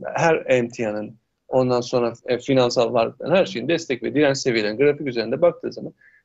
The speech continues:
destek noktalarına yakın olduğu yerlerde girsinler, alsınlar ve kenarda beklesinler.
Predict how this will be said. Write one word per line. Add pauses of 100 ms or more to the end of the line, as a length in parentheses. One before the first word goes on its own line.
(120)
destek
noktalarına
yakın
olduğu
yerlerde (280)
girsinler,
alsınlar
ve
kenarda
beklesinler.